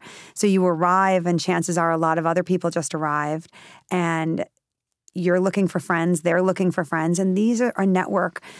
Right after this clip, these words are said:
that are gonna be with you when your kids get sick or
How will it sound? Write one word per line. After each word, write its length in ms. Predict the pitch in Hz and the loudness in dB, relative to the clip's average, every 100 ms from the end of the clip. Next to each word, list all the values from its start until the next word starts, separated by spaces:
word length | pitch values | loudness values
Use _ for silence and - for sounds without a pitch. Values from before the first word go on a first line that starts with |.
| - - | -14 -4
that 100 | 185 | -2
are 80 | 185 | 2
gonna 180 | 185 180 | 2 2
be 160 | 196 | 2
with 240 | 185 185 196 | 2 2 2
you 360 | 175 160 156 - - _ _ | 2 2 0 -8 -20 _ _
when 220 | - 180 180 | -2 2 2
your 100 | 185 | 2
kids 240 | 208 190 | 0 0
get 200 | - - | -2 -4
sick 320 | - - - - | -4 -4 -6 -6
or 360 | 185 180 165 | 0 2 2